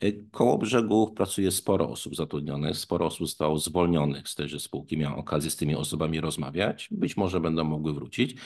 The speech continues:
Natomiast, no, nie ukrywam, że bardzo kibicuję tutaj nowemu konkursowi. W mojej opinii mieliśmy dobrych prezesów Polskiej Żeglugi Bałtyckiej, którzy wcześniej pełnili swoje funkcje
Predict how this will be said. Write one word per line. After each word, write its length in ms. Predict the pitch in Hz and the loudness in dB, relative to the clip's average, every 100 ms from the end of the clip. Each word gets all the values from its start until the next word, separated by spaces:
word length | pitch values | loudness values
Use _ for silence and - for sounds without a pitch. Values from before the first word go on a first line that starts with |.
| - - - - | -16 -16 -14 -6
Natomiast, 460 | 220 - - - - | 0 2 4 2 2
no, 100 | 147 | 4
nie 140 | 143 | 6
ukrywam, 340 | 135 110 104 98 | 6 6 4 4
że 120 | 87 | 4
bardzo 500 | 82 82 - 82 82 - - | 2 0 0 0 0 -4 -12
kibicuję 540 | - 78 76 82 78 | -6 -4 -4 0 0
tutaj 460 | 76 78 82 76 73 - - - | 0 -4 0 0 0 -8 -18 -2
nowemu 340 | 87 85 82 | 2 4 4
konkursowi. 800 | 73 71 71 67 76 76 78 76 - | 2 -2 -2 -4 -4 -2 -2 -4 -8
W 140 | - | -4
mojej 240 | 73 71 | 0 2
opinii 340 | 71 73 73 73 | 0 -2 0 2
mieliśmy 540 | 73 76 - 71 73 73 | 2 0 0 -4 -4 -2
dobrych 360 | 78 76 78 | 0 0 -2
prezesów 640 | - - 71 71 69 69 - - | -4 -4 -2 -2 -4 -4 -6 -4
Polskiej 320 | 71 71 - | -4 -6 -6
Żeglugi 300 | 69 71 69 | -6 -6 -4
Bałtyckiej, 560 | 71 71 - 98 - - | -6 -4 -4 -4 -4 -6
którzy 220 | 78 - | -6 -10
wcześniej 360 | - 76 - 73 | -6 -6 -6 -4
pełnili 300 | 73 73 73 | -2 -2 -2
swoje 300 | - 76 - | -4 -4 -4
funkcje 440 | 85 90 - - | -6 -6 0 0